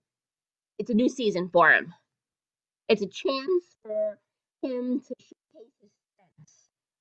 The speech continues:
as a quarterback. So you need to have not only a good head coach, you need to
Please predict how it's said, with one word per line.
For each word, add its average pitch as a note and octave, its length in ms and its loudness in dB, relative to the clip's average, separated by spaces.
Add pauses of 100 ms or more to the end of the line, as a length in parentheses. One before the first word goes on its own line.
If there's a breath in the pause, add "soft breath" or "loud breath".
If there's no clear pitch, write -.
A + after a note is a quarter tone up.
(120)
as - 160 -2
a F#3 60 -4
quarterback. - 500 -20 (1160)
So A3+ 60 -2
you A3 160 2
need C#4 320 4 (140)
to - 120 -20
have G#4 280 -16
not A#3+ 160 0
only A#3+ 220 -16
a G3+ 60 -12 (320)
good C#4 140 -18 (120)
head D#4+ 100 -6 (240)
coach, - 380 0 (420)
you A3+ 80 -20
need B3 200 -20
to - 80 -20